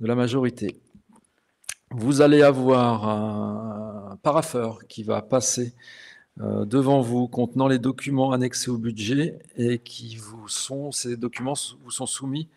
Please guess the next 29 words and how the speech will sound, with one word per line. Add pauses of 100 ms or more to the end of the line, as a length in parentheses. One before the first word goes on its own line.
(560)
à
la
signature. (260)
Pour
ceux
qui
ont
un
pouvoir,
vous
n'oublierez
pas
de
signer
pour
votre
pouvoir. (880)
Et,
euh, (1160)
je
vous
demande,
pour
faciliter
le
travail
de
Sylvie
Rousset,